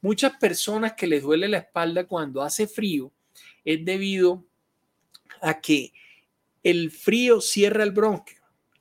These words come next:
y cuando se cierra el bronquio se dificulta de un modo mayor la salida del aire y ese esfuerzo lleva a que la pared muscular se contraiga y genera dolor.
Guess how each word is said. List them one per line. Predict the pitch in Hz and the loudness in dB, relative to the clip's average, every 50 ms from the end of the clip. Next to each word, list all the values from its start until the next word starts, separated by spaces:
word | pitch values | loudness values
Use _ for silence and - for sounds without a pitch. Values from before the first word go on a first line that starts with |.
| _ _ | _ _
y | - 156 | -16 -14
cuando | 156 - 165 160 156 156 | -4 -2 -2 -2 -2 -6
se | 151 160 151 | -6 -8 -8
cierra | - - 175 190 214 220 | -4 -2 -2 0 0 0
el | 214 | 0
bronquio | 196 214 220 208 180 - - 190 180 - | 2 0 0 0 -2 -4 -6 -8 -8 -6
se | - - 170 165 | -4 -2 2 4
dificulta | 156 156 151 - - 147 - - 226 269 262 208 139 - - 127 117 - _ _ _ _ _ _ _ | 4 4 4 0 -6 -10 -6 -2 2 2 2 2 0 -6 -14 -18 -18 -18 _ _ _ _ _ _ _
de | - 135 139 143 | -14 -8 -6 -4
un | 147 160 180 185 | -4 -2 -2 0
modo | 208 208 208 202 190 190 190 - _ _ _ _ _ _ _ _ _ _ | 0 0 2 2 2 0 0 -2 _ _ _ _ _ _ _ _ _ _
mayor | - 139 147 160 190 214 220 202 175 170 170 160 156 156 - _ _ _ _ _ _ | -18 -12 -4 -2 0 2 2 6 6 8 8 8 4 2 -2 _ _ _ _ _ _
la | - 160 165 156 | -2 0 0 0
salida | 143 - - 156 139 135 147 180 214 226 233 233 233 233 - _ _ _ _ _ _ _ - _ _ _ _ _ _ | 0 -2 -4 -4 -4 -4 -2 0 0 0 0 0 -2 -2 -10 _ _ _ _ _ _ _ -20 _ _ _ _ _ _
del | 147 143 160 165 175 180 185 - _ _ - 165 175 185 | -6 -2 0 2 2 0 -2 -4 _ _ -4 -2 0 2
aire | 190 208 208 185 156 117 110 92 _ _ _ _ _ _ | 2 4 4 4 2 2 0 -14 _ _ _ _ _ _
y | 247 151 156 165 | -10 -2 0 0
ese | 175 175 - 214 | 0 0 -2 -4
esfuerzo | 208 - - - 233 233 208 165 - - 170 160 160 _ _ | -6 -6 0 4 4 6 6 4 0 -6 -6 -8 -12 _ _
lleva | - 170 165 175 180 190 - | -2 0 2 2 0 0 -2
a | - 165 - | -4 -6 -8
que | - - 151 143 135 131 - - | -4 -4 -4 -4 -4 -6 -8 -8
la | 156 143 139 135 131 - | -6 -6 -4 -4 -6 -6
pared | - 139 135 147 165 | -6 -4 -2 0 0
muscular | 180 196 202 202 - - 190 160 160 165 165 165 | 0 -2 -4 -4 -4 0 2 2 4 2 2 -2
se | - - 185 185 | -4 -6 -6 -6
contraiga | 196 196 202 196 226 214 202 175 160 160 165 - - | -6 -6 -4 -2 0 2 2 2 2 0 -4 -4 -8
y | - 156 147 | -14 -14 -12
genera | 147 135 127 127 135 147 151 | -12 -12 -10 -6 -4 -2 0
dolor. | 151 147 135 123 107 98 - | 0 0 -2 -4 -8 -10 -14